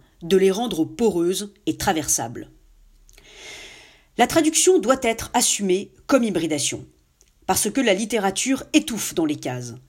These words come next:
et ne peut survivre que dans les métamorphoses. Pourquoi encensons-nous les musiciens qui, à leur manière, sont des traducteurs des compositeurs ? Et pourquoi n'admirons-nous pas les traducteurs qui,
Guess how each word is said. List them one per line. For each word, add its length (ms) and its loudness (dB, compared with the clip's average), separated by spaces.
et 80 2
ne 100 4
peut 120 -4
survivre 520 -2
que 180 -4
dans 120 2
les 120 0
métamorphoses. 760 -6
Pourquoi 360 6
encensons-nous 500 0
les 100 2
musiciens 560 2
qui, 300 -6
à 100 2
leur 160 2
manière, 380 2
sont 140 -2
des 120 2
traducteurs 560 -2
des 120 -2
compositeurs ? 760 0
Et 80 2
pourquoi 380 2
n'admirons-nous 560 2
pas 180 0
les 140 0
traducteurs 760 -2
qui, 300 -2